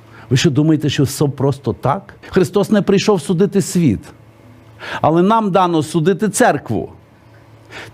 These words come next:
Тому ми не судимо світ, ми і так знаємо, що світ лежить в гріху. Але правдою ми відкриваємо гріх. Чому? Та Дух Святий для цього і прийшов, щоби правдою відкрити гріх.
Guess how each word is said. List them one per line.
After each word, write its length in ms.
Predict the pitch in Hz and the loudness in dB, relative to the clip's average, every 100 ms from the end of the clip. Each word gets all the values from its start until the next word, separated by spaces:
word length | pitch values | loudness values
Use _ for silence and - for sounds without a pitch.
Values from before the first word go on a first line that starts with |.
| - | 0
Тому 240 | 202 214 | 2 4
ми 140 | 220 | 4
не 140 | 240 254 | 4 2
судимо 380 | - 262 180 151 | 2 2 2 0
світ, 300 | - 170 139 | 0 0 2
ми 120 | 196 | 0
і 20 | |
так 180 | 247 202 | 0 -2
знаємо, 300 | 147 202 185 | -2 -2 0
що 120 | 190 | -2
світ 240 | - 202 | 0 0
лежить 320 | 196 196 214 180 | 2 2 2 2
в 40 | |
гріху. 480 | 226 220 233 156 - - - | 0 2 2 2 0 -10 -4
Але 220 | - 151 | 0 2
правдою 680 | 156 175 214 208 156 135 131 | 0 2 4 4 2 2 4
ми 120 | 139 160 | 4 0
відкриваємо 720 | 160 185 190 202 208 208 214 | 0 0 2 4 2 2 0
гріх. 480 | 226 240 180 - - | 2 2 0 -2 -4
Чому? 400 | 247 247 226 127 | 2 4 4 2
Та 180 | - 156 | 0 2
Дух 240 | 139 185 | 2 0
Святий 400 | - 254 302 311 | 0 0 4 2
для 140 | 233 | 2
цього 280 | 202 233 214 | 2 2 2
і 60 | 247 | 0
прийшов, 440 | 269 269 302 269 | 0 2 4 2
щоби 260 | - 185 196 | 2 2 2
правдою 560 | - 185 190 185 254 | 2 2 2 2 0
відкрити 480 | 269 202 202 202 240 | 2 2 2 2 2
гріх. 360 | 220 277 233 | 2 4 2